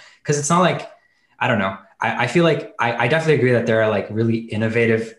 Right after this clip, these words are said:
creatives who just, like, "Oh, I've never seen anything like this before." But maybe it's just me, but I don't think I'm that type of person. Like, I have to just, like, find someone's work, which I think is cool, and then, like, iterate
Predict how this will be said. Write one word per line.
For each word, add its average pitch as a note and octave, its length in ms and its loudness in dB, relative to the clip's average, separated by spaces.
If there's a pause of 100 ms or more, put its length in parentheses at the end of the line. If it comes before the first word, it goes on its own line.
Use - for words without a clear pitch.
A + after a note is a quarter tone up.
creatives A2+ 460 -2
who A2 100 -2
just, A2 180 -4
like, G2 280 -4
"Oh, A#2 60 2
I've A2+ 180 0
never A#2+ 300 0
seen A#2 200 -2
anything G#2+ 300 -6
like G2+ 180 -6
this - 140 -12
before." G2 420 -8 (440)
But - 320 -4
maybe E3+ 200 2
it's D#3+ 100 0
just C#3 160 -2
me, A#2 140 2
but G2+ 340 -4
I G#2 80 0
don't C3 160 0
think A#2 160 -4
I'm A2+ 160 0
that G#2 140 0
type G#2 180 -6
of F#2+ 120 -12
person. G2+ 320 -6
Like, G#2+ 200 -8
I G#2+ 100 -2
have A#2 280 -2
to A#2+ 80 0
just, A2+ 240 -6
like, G2+ 260 -8 (300)
find A2+ 420 -2
someone's A2+ 380 -2
work, G#2+ 320 -8
which A2+ 160 -6
I G#2 80 -6
think G#2 160 -8
is G2+ 100 -6
cool, A2+ 420 -2
and A2 120 -6
then, A2 80 -6
like, G2+ 220 -6
iterate A2 420 -2